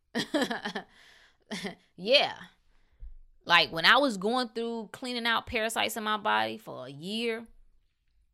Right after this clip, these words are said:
I was like, "What in the hell is going on?"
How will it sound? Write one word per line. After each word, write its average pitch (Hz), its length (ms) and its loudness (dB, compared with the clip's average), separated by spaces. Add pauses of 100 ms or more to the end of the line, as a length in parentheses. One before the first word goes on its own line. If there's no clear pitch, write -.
(540)
I 185 80 -18
was 165 160 -18
like, 170 220 -12
"What 190 340 -6
in 202 200 -8
the 208 120 -6
hell 208 380 -4
is 196 140 -10
going 220 340 -4
on?" 277 540 -2